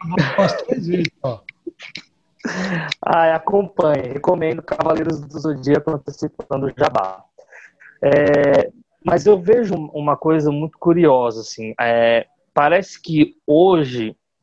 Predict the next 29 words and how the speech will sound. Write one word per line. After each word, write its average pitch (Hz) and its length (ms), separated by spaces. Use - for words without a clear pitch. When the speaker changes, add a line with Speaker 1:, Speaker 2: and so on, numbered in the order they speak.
Speaker 2:
existe 156 400
um 180 80
movimento 156 680
de 127 200
Deus 147 840
pra 143 220
extrair 147 720
do 202 160
artista 185 920
a 165 80
essência 208 600
de 226 140
Deus 180 300
que - 100
tá 196 140
nele. 131 280
É, 139 480
tem 202 160
uma 214 160
música 160 460
que 151 120
ela 143 100
tá, 135 600
tá 135 100
há - 20
alguns 131 380
anos 127 360
aí 120 180
já, 110 360